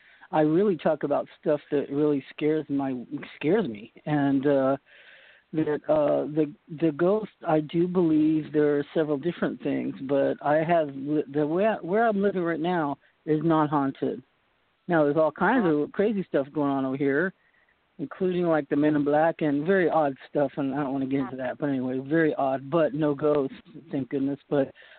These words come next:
I've lived in many, many, almost every house I ever lived in has been haunted, and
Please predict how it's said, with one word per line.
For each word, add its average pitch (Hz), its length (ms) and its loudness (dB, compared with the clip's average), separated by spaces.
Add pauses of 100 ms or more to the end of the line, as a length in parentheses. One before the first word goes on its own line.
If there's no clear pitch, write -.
(140)
I've 151 160 -6
lived 160 240 0
in 147 140 2
many, 165 260 2
many, 147 460 -2 (180)
almost 156 340 -4
every 147 300 -2
house 147 260 0
I 151 60 -8
ever 143 180 -4
lived 143 480 2
in 135 280 -2 (440)
has 160 200 2
been 139 160 0
haunted, 160 640 -2
and 139 400 -4